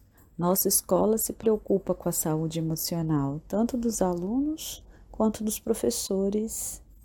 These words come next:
e também demais profissionais da escola. A equipe gestora realiza reuniões constantes com os docentes a fim de orientá-los a como lidar com questões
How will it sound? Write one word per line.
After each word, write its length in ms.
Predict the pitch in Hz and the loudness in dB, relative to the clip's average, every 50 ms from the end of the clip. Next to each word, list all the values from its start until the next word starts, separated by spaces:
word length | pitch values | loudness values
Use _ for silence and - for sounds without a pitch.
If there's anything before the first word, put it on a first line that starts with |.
| - - - | -20 -8 -4
e 80 | - 214 | -4 -2
também 380 | - 226 220 214 196 196 202 | 0 0 2 2 4 4 4
demais 420 | 196 214 202 196 180 180 185 190 - | 2 2 2 2 0 0 -2 -2 -4
profissionais 960 | - - 202 196 - - - - 208 208 190 175 165 165 170 170 175 175 - | -4 -6 -6 -6 -6 -8 -8 -6 -4 -4 -2 -2 -2 -4 -4 -4 -6 -6 0
da 120 | 185 180 | 2 2
escola. 600 | 190 202 - - - - - - - - - - - - - - - - - - - - - - - - - - - - - - - | 2 2 -2 -8 -8 -8 -8 -8 -10 -14 -20 -20 -20 -20 -20 -20 -20 -20 -20 -20 -20 -20 -20 -20 -20 -20 -20 -20 -20 -20 -12 -4 2
A 100 | 185 208 | 4 4
equipe 380 | 226 226 - - 285 - 311 | 4 4 4 0 0 0 0
gestora 960 | 262 226 208 196 - - - - 196 202 226 240 240 202 175 156 151 151 160 - - - _ _ - | 2 2 2 2 0 -2 -2 2 2 4 6 6 4 4 2 0 -2 -4 -8 -12 -16 -20 _ _ -4
realiza 560 | 180 185 202 202 202 196 190 208 202 190 202 190 | 0 2 2 4 4 4 2 2 2 2 0 0
reuniões 640 | - 196 185 185 185 180 170 170 180 180 185 - | 0 0 0 0 0 0 0 0 0 -2 -2 -4
constantes 1040 | - - 254 277 302 - - - - 196 196 226 240 233 - - - 180 170 - - - | -4 -2 0 0 0 -2 -4 -4 -2 0 2 2 2 0 -2 -6 -10 -10 -8 -8 -10 -8
com 200 | - - 175 175 | -4 -4 -2 -2
os 120 | 165 - | -2 -4
docentes 1040 | - 170 160 - - - 196 190 214 240 247 247 - - 285 262 - - - - - - - - - - - - - - - - - | -4 -4 -2 -2 -2 -2 -2 0 0 0 0 0 -2 -6 -6 -6 -6 -8 -10 -10 -14 -20 -20 -20 -20 -20 -20 -20 -20 -20 -20 -10 -6
a 100 | - 214 | -4 -4
fim 240 | 214 - - 277 277 | 0 4 6 8 8
de 100 | 262 285 | 8 8
orientá-los 1300 | 285 269 277 277 277 269 262 - - 214 202 226 240 240 220 190 170 156 160 165 - - - - - - - - - - - - - - - - - - | 8 8 8 8 6 6 4 2 0 0 0 0 0 0 0 -2 -2 -4 -6 -8 -8 -8 -10 -10 -12 -16 -20 -20 -20 -20 -20 -20 -20 -20 -20 -10 -4 -2
a 240 | 208 208 208 202 202 | 0 2 2 2 0
como 320 | - - - 302 330 339 | 4 6 6 6 8 8
lidar 540 | 311 311 294 226 190 196 190 202 220 214 - | 8 8 8 6 6 4 4 4 2 0 -2
com 160 | - 196 196 | -4 -6 -6
questões 1120 | 185 - 196 196 - - - - - - - 196 214 226 254 262 277 - - - - - | -2 -2 -2 -2 -2 -4 -6 -4 -2 -2 0 0 0 0 0 0 0 -2 -6 -8 -8 -10